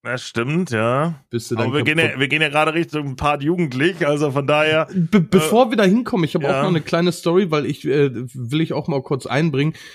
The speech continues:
Speaker 2: Äh, eine Freundin von mir, äh, mit der war ich damals in der Grundschule, war ich mal kurzzeitig zusammen, so Grundschul-, äh, äh, Liebe, so, ne?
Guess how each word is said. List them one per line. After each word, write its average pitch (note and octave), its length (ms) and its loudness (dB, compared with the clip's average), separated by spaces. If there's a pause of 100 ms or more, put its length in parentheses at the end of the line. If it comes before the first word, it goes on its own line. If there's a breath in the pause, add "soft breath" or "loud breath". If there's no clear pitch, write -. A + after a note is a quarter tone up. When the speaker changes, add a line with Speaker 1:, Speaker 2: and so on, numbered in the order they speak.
(120)
Speaker 2:
Äh, C3+ 280 6 (100)
eine C#3 160 2
Freundin G#3 460 2
von G3 200 0
mir, A3+ 380 0
äh, C#3+ 240 2
mit C3+ 240 -4
der C3+ 140 2
war C#3 60 2
ich A#2+ 80 -4
damals C3 380 0
in B2 60 -2
der A2+ 80 0
Grundschule, G#2+ 460 -6
war F#2+ 80 -2
ich F#2+ 100 -6
mal G#2 80 -6
kurzzeitig G2+ 540 -4
zusammen, G#2 360 -2
so G2+ 140 -4
Grundschul-, G#2 760 -4
äh, F#2 340 -2
äh, - 20 -4
Liebe, G2+ 400 -2
so, F#2 180 -6
ne? A#2+ 240 -4